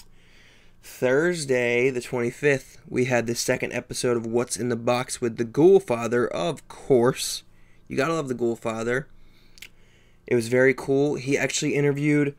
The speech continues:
uh, I'm gonna say this wrong, so I'm not gonna say it, but,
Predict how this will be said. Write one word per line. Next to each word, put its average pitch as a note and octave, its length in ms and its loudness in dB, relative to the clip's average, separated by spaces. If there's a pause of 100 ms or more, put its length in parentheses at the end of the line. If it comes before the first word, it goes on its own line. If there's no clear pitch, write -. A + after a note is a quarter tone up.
(420)
uh, A#2+ 440 2 (360)
I'm B2+ 140 -2
gonna C3 120 2
say C3 220 2
this A#2+ 240 -2
wrong, A#2 400 -2 (160)
so - 140 -2
I'm B2 100 2
not C3 200 2
gonna B2+ 140 -2
say B2 280 2
it, D2 160 -4 (500)
but, A#2 260 0